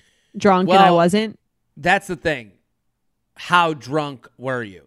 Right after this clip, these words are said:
Speaker 2: You know, that, that's where the, the, the, like, are they sleeping at the table? I'm out. Are they not sociable? Like, are you beyond being sociable?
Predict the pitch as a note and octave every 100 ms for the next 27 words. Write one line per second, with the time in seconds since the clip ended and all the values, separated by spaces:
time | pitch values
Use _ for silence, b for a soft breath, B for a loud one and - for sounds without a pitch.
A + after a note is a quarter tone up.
0 | - C#3+ C#3+ C#3 C#3+ C#3 C3 C#3 - C3+
1 | B2+ A#2 A#2+ A#2 A2+ A2 A#2 A#2+ B2 B2+
2 | A#2+ B2+ B2+ A#2 A2+ _ E3 D#3+ - _
3 | _ _ _ _ _ _ _ _ _ -
4 | D3+ D#3+ - - G3 B3 C4 A#3+ A#3 G3+
5 | - G3+ F#3+ F3+ F#3 F3 D#3 D3+ C#3+ A#2+
6 | E2 _ _ _ _ _ _ - D#3+ E3
7 | E3 D#3+ D#3+ D#3+ D3+ D3+ C#3+ D3+ D3+ F3+
8 | G3+ G3+ - _ _ _ _ - - F#3+
9 | G#3 A#3 A#3 A3+ A#3+ B3 G#3+ F#3 F3+ F#3
10 | F3+ F#3+ F3+ F3 F3 F#3+ F3 F3+ F3 D#3+
11 | - E3 G3+ A3 A3 B3 B3+ A#3